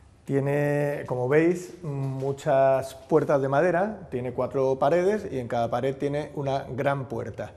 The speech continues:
Todas las puertas son de caoba, ¿eh? Que era la madera que se utilizaba mucho en Cádiz, era una madera tropical que venía en los barcos, en los galeones del siglo dieciocho. Por detrás son de pino, pero la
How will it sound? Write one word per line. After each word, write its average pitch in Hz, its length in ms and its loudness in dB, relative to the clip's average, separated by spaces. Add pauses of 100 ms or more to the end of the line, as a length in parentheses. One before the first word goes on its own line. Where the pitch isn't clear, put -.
(500)
Todas 151 200 2
las 156 140 2
puertas 175 640 0
son 170 500 -2
de 131 160 2
caoba, 127 480 0 (640)
¿eh? 147 200 -6
Que 151 60 -8
era 131 220 -2
la 131 120 -2
madera 135 380 -2
que 143 80 -2
se 135 80 -8
utilizaba 127 400 -4
mucho 139 240 -6
en 123 80 -6
Cádiz, 151 380 4
era 120 180 -2
una 123 140 -2
madera 127 320 0
tropical 147 560 0
que 139 80 -2
venía 120 260 -4
en 123 80 -2
los 120 160 0
barcos, 135 380 -2
en 123 80 -4
los 110 120 -2
galeones 123 400 -4
del 120 140 -2
siglo 120 240 -4
dieciocho. 147 680 -2 (560)
Por 113 160 -2
detrás 131 340 2
son 127 220 -4
de 127 120 2
pino, 170 540 2 (280)
pero 120 640 0
la 117 440 0